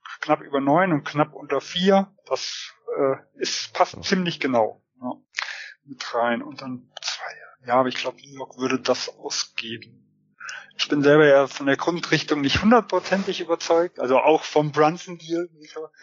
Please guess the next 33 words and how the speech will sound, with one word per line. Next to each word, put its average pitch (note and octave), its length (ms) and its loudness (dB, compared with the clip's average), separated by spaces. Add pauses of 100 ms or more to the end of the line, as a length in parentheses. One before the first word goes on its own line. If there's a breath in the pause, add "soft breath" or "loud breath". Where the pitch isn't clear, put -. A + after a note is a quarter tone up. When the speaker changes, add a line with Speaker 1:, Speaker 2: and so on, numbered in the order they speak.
(260 loud breath)
Speaker 1:
Se-, D3 160 -4
selber D#3+ 320 4
persönlich, D#3+ 540 -2
auch C3 120 -6
wenn C3+ 100 -6
ich C3+ 80 -10
denke, C#3 200 -2
dass C3+ 180 -4
New C#3 80 -10
York C3+ 180 0
das C3 140 0
so C#3+ 60 -6
machen D3 240 -4
würde. E3+ 300 0 (200)
Speaker 2:
Eight C#3+ 260 0
Seed, F#2 460 -4
Eight C3+ 280 -6
Seed, G#2+ 400 -8
Eight C#3+ 240 2
Seed. A#2 360 2
Speaker 1:
Ja. D#3 180 8
Speaker 2:
<laughs> E3 840 4
Speaker 1:
Aber E3 440 4 (340)
ja, E3+ 480 4
ja, E3+ 260 4 (400)
mit F3 220 -10
neben F#3+ 240 0
Toppin G3 300 0
und F3 180 -6
Randall, G3 380 4
wenn F3+ 100 -2
ich - 140 -12
die F3+ 340 -6